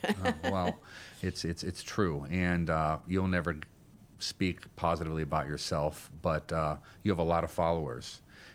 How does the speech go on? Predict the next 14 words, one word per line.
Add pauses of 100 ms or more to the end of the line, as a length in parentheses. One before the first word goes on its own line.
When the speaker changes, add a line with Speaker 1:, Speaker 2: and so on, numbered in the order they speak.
(100)
Speaker 2:
And,
uh,
I've
followed
you
for
years
Speaker 1:
<laughs>
Speaker 2:
myself,
so
I'm
grateful
that
you've,